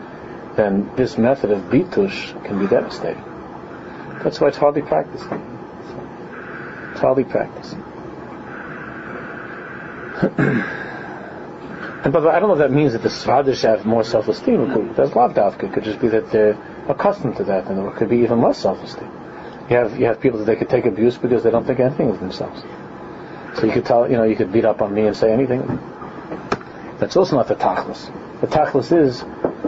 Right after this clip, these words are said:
the tachlis is that there is, that there should be a beating, but it should work. It should work. I was just looking at a sefer somebody gave me. They asked the Steipler about hitting children.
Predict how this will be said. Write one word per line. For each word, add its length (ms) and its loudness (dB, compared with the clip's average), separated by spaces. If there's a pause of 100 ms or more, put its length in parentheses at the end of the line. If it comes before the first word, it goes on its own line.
(640)
the 100 2
tachlis 440 2
is 320 4 (520)
that 160 2
there 260 4 (200)
is, 140 -10 (280)
that 120 -2
there 80 0
should 200 -2
be 100 6
a 40 2
beating, 360 4
but 160 0
it 40 0
should 140 2
work. 220 4 (1500)
It 80 -10
should 160 -4
work. 240 4
I 80 4
was 80 4
just 220 0
looking 260 2
at 80 4
a 60 4
sefer 340 2
somebody 320 0
gave 160 6
me. 140 2 (2500)
They 160 6
asked 140 2
the 60 4
Steipler 460 4
about 180 4
hitting 240 4
children. 400 4